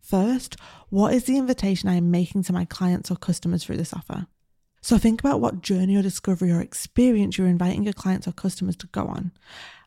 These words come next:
Let's use my Your Thriving Business offer as an example. This is my three-month one-on-one offering and the main way that I dive deep with my clients each year. The invitation of my offer is to support my clients to get unstuck and move their business forward with intention, focus, and joy,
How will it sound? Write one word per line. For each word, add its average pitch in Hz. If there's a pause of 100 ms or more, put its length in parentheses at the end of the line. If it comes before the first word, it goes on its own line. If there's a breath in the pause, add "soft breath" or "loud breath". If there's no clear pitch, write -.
Let's 240
use 240
my 202
Your 185
Thriving 180
Business 170
offer -
as 165
an 170
example. -
This 175
is 196
my 185
three-month 202
one-on-one 196
offering 170
and 165
the 165
main 202
way 185
that 165
I 170
dive 170
deep 170
with -
my 175
clients -
each -
year. - (640 loud breath)
The 208
invitation 233
of 185
my 185
offer 165
is -
to 170
support -
my 214
clients 180
to -
get 165
unstuck -
and 175
move 185
their 196
business 175
forward 175
with 175
intention, 185
focus, 190
and 175
joy, -